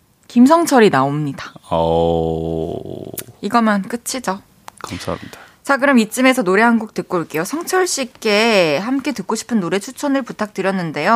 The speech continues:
Speaker 1: 어떤 노래 골라주셨죠?
Speaker 2: 전 캐롤,
Speaker 1: 네.
Speaker 2: 캐롤을 마-,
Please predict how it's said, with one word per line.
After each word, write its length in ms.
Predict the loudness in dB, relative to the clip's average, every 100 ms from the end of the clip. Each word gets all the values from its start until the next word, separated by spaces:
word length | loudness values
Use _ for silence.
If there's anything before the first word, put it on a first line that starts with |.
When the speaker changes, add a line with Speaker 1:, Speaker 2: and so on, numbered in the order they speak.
| 4
Speaker 1:
어떤 280 | 2 -2 -2
노래 280 | 0 0 0
골라주셨죠? 720 | 0 -4 -4 -8 -14 -6 -6 -6 _ _ _
Speaker 2:
전 240 | 0 2 2
캐롤, 520 | 4 4 4 2 -2 -14 _ -4
Speaker 1:
네. 320 | -2 0 0
Speaker 2:
캐롤을 560 | 0 0 0 -2 -4 -10 -16
마-, 400 | -14 -14 -12